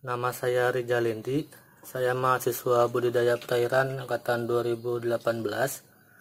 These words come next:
Di sini saya akan membuat video salah satu tugas praktikum mata kuliah penyakit organisme akuatik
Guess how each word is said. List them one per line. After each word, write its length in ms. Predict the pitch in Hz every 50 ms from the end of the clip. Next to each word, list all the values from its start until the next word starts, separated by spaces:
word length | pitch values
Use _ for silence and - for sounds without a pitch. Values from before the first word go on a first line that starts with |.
| - - - - - _ -
Di 80 | 135
sini 400 | 123 - - 120 120 127 143 160 160 - - - -
saya 400 | - - 123 120 123 131 131 131
akan 320 | 120 - 127 120 123 123 120
membuat 480 | 120 120 123 123 120 120 120 120 120 - -
video 560 | - 123 113 113 113 117 117 120 123 123 120 - -
salah 320 | - - 120 120 120 117
satu 320 | - - 117 113 - 123
tugas 480 | 120 - 123 113 - 120 117 113 - - - - - - - - - - _ -
praktikum 800 | - 127 120 - - - 120 110 - - 127 123 127 139 139 131
mata 160 | 131 - 123
kuliah 640 | - - 123 120 117 117 117 117 117 117 110 - - _ _ _ _
penyakit 440 | - 123 120 120 117 - - 123 - -
organisme 560 | 117 113 117 120 117 120 117 - - 123 120
akuatik 800 | 123 120 - - - 117 110 104 - - - 127 143 139 - -